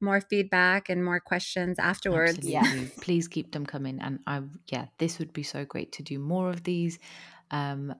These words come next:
Speaker 2: and it's just so fun to just keep bouncing things off each other and literally be able to think out loud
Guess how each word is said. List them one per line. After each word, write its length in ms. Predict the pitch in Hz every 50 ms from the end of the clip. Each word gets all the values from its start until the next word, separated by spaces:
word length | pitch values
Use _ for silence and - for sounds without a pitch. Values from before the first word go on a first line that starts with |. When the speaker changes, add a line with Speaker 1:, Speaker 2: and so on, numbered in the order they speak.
| -
Speaker 2:
and 120 | 151 156 151
it's 160 | 151 - -
just 200 | - 160 - -
so 200 | - 160 156 151
fun 300 | 151 - - 147 147 147
to 120 | 143 - 143
just 240 | - - 147 -
keep 240 | - - 139 - -
bouncing 440 | - 135 139 139 - - - 151 139
things 320 | - 139 143 143 135 - -
off 160 | - - -
each 160 | 131 - -
other 180 | 160 143 139 139
and 100 | 139 143
literally 300 | 151 151 - - - 147
be 120 | - 147
able 200 | 143 143 147 156
to 100 | - - 147
think 340 | - - 151 151 139 -
out 180 | 147 135 - -
loud 360 | - 131 131 135 139 156 -